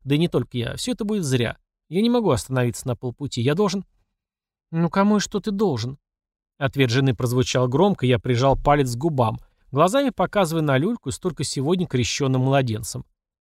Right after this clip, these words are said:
Моей крошечкой-дочкой с удивленно восторженным выражением маленьких синих глазок. «Не шуми, ребенка разбудишь. Зря, что ли, Славку отправили к Радею ночевать?»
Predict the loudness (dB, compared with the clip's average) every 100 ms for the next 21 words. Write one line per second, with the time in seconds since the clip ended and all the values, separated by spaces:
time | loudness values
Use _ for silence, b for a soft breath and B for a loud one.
0 | _ _ _ _ 0 2 2 2 0 0
1 | -2 -4 -2 0 -2 -6 -8 -4 0 2
2 | 2 2 0 0 -2 -2 0 0 2 2
3 | 2 2 2 2 2 0 -2 -8 -4 -2
4 | -2 2 2 0 -6 _ _ _ _ _
5 | _ _ _ _ _ _ -4 -2 0 2
6 | 2 0 -2 0 -2 -2 -6 -8 -12 -4
7 | 2 2 2 -2 -4 0 0 0 -2 2
8 | 2 2 2 0 2 0 -2 -4 -4 -6
9 | -10